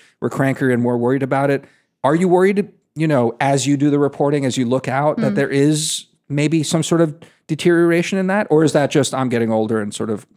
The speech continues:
Speaker 1: crankier and worried"?
Speaker 2: <laughs> Right. Um, well, in terms of the court itself, like, I would certainly argue that the leak, rather than being itself a damage to the institution, is a symptom to an institution that must have already been damaged, right? If the, if,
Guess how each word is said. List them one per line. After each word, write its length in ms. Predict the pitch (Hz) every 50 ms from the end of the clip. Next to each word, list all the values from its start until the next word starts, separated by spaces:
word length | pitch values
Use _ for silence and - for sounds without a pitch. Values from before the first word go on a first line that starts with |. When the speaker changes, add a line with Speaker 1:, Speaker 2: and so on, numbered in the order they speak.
| _ -
Speaker 1:
crankier 360 | - 117 113 107 110 107 104
and 100 | 98 98
worried"? 260 | 101 98 95 - 220
Speaker 2:
<laughs> 220 | 220 240 220 208 220
Right. 240 | 196 175 165 - - - - - _ _ _ _ -
Um, 240 | 285 285 262 - 302
well, 160 | 359 381 359
in 100 | 349 370
terms 180 | - 480 480 415
of 20 | 320
the 60 | 269
court 160 | - 294 247 226
itself, 560 | - - - - 220 180 151 135 160 - -
like, 220 | 190 165 165 -
I 160 | - 208 208 202
would 160 | 196 196 -
certainly 360 | - 277 285 - 202 202 185
argue 240 | 170 160 165 165 160
that 180 | - 160 160 -
the 100 | 175 160
leak, 560 | 156 160 170 175 160 139 - - - - _ _ -
rather 320 | 190 165 165 165 170 165
than 240 | 160 160 160 160 156 147 -
being 320 | 185 185 180 175 170 165 -
itself 460 | 156 - - - - 233 233 233 -
a 60 | 185
damage 380 | 185 180 165 165 165 160 - -
to 100 | 190 180
the 100 | 170 160
institution, 580 | 160 - - 156 - 160 156 - - 165 143
is 180 | - - 165 180
a 60 | 165
symptom 640 | - - - 190 175 170 - 175 147 147 147 151
to 500 | - - - - 160 151 143 147 139 - -
an 120 | 135 180 160
institution 500 | 160 - - 151 - 170 143 - - 156
that 80 | - -
must 240 | - 160 160 -
have 120 | - 165 160
already 240 | 156 131 123 143 -
been 160 | 151 156 147
damaged, 260 | - 131 - - 196
right? 180 | 214 208 196 202
If 80 | 202 -
the, 180 | 220 220 - -
if, 200 | 165 - -